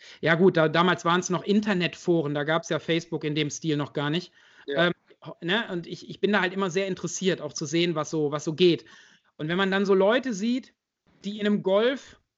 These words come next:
Speaker 1: rumfahren und die haben eine Uhr an, die auf Warteliste steht, wo man halt mindestens zwei Jahre warten muss oder man zahlt locker dreitausend Euro mehr, nur um sie zu haben, weil sie vor einem halben oder vor einem Jahr auf irgendeiner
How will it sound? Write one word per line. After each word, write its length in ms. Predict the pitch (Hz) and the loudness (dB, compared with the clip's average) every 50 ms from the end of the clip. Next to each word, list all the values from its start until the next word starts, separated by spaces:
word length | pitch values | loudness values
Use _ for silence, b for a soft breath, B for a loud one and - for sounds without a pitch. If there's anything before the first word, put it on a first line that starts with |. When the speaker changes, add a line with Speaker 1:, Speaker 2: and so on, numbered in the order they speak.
| _ _ _ _ _ _ - | _ _ _ _ _ _ -2
Speaker 1:
rumfahren 600 | 151 180 208 214 208 208 190 180 185 202 226 269 | 2 4 4 4 2 0 -2 0 0 0 -2 -4
und 180 | - 196 180 190 | -6 -8 -6 -4
die 100 | 190 190 | -2 0
haben 120 | 202 202 | 0 2
eine 120 | - 202 | 0 0
Uhr 380 | 214 240 220 208 233 240 240 233 | -2 -2 -2 0 0 0 -2 -2
an, 320 | 170 175 190 220 226 196 | -4 -2 0 0 -2 -2
die 360 | - 185 185 190 190 202 - - | -6 -6 -6 -4 -4 -6 -8 -6
auf 200 | - 175 151 143 | -6 -4 -2 0
Warteliste 680 | 170 175 202 226 226 233 208 180 175 170 - - 180 165 | 2 2 2 2 0 0 0 0 0 -2 -4 -8 -6 -8
steht, 460 | - - 170 170 185 226 220 - - | -6 -4 -2 0 0 0 0 -2 -4
wo 80 | 175 | -2
man 180 | 175 180 175 170 | -2 0 0 0
halt 160 | 175 165 151 | -2 -2 0
mindestens 420 | 185 196 220 233 208 214 202 - - | 2 2 2 2 0 -4 -6 -6 -6
zwei 220 | - 185 190 202 | -2 0 2 2
Jahre 260 | 202 202 190 185 165 | 2 2 0 0 0
warten 300 | 165 170 202 220 220 226 | 0 2 0 2 0 0
muss 280 | 208 214 220 214 - - | 0 0 0 -2 -6 -2
oder 280 | 220 214 233 240 240 | 0 2 2 2 2
man 180 | 220 202 190 185 | 0 0 -2 -2
zahlt 300 | - - 202 208 190 185 | -2 0 0 0 0 0
locker 260 | 196 202 208 208 190 | -2 -2 -2 -4 -6
dreitausend 760 | 170 180 175 180 214 214 214 - 202 208 208 185 202 196 - | -6 -6 -2 -2 -2 -2 -2 -2 0 0 0 0 -2 -4 -2
Euro 280 | 175 185 196 180 180 175 | -2 0 0 0 0 0
mehr, 340 | 175 185 208 214 190 180 | 2 2 2 2 2 2
nur 260 | 185 185 190 208 214 196 | 2 2 2 2 0 0
um 120 | 185 185 | -2 -2
sie 180 | 160 165 190 - | -2 -2 -4 -6
zu 240 | - - 170 143 | -4 -6 -4 -2
haben, 320 | 170 185 202 214 208 175 156 | 0 0 2 2 2 0 0
weil 160 | 160 160 151 | 0 -2 -2
sie 100 | 156 165 | -4 -6
vor 160 | - - 175 | -4 -4 -4
einem 140 | 160 160 147 | -2 -2 -2
halben 280 | 160 180 196 208 202 190 | 0 0 2 2 2 0
oder 120 | 175 160 | -2 -2
vor 160 | - - 175 | -4 -4 -4
einem 120 | 170 160 156 | -2 -2 -2
Jahr 380 | 147 147 165 175 196 208 190 | -2 0 2 2 4 4 2
auf 140 | 170 165 - | 0 -2 -6
irgendeiner 440 | 190 190 180 202 185 180 170 156 | -4 -4 -4 -2 0 -2 -2 -2